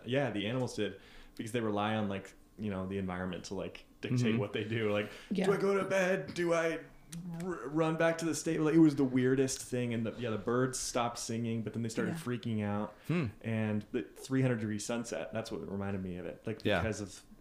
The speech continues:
Speaker 1: I don't know anything about astronomy, but it was so weird. Everywhere you looked, it was, like, this gorgeous, like,
Speaker 2: Glow.
Speaker 1: blue and purple sunset. Like, it was the
Speaker 3: Wow.
Speaker 1: weirdest, coolest thing ever.
Speaker 2: So you, you went to the right spot, 'cause, yeah,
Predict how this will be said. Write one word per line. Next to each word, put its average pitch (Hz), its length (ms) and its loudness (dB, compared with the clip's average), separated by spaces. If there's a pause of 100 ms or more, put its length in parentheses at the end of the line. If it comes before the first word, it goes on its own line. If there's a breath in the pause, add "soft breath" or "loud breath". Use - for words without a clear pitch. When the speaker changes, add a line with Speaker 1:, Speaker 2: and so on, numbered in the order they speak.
(180)
Speaker 1:
I - 100 -14 (100)
don't 92 180 -8
know 87 140 -6
anything 92 260 -6
about 92 180 -6
astronomy, 95 540 -6
but 101 100 -4
it 85 80 -2
was 107 140 -4
so 117 280 -4
weird. 110 180 0
Everywhere 120 320 0
you 110 160 0
looked, 104 280 0
it 110 80 -4
was, 101 120 -4
like, 104 100 -8
this 98 140 -12 (100)
gorgeous, 104 560 0
like, - 320 -8 (580 soft breath)
Speaker 2:
Glow. 78 340 0
Speaker 1:
blue 110 500 0
and 101 340 -6
purple - 680 -6
sunset. - 560 -6
Like, 104 160 -10
it 123 80 -4
was 113 140 -4
the 110 100 0
Speaker 3:
Wow. 170 180 0
Speaker 1:
weirdest, 98 560 -6 (140)
coolest 98 440 0
thing 98 140 -4
ever. 92 100 -2
Speaker 2:
So 104 80 4
you, 110 240 4
you 113 220 0
went 107 180 0
to 107 60 0
the 95 80 2
right 87 220 2
spot, 90 400 4
'cause, 90 160 -2
yeah, 87 240 4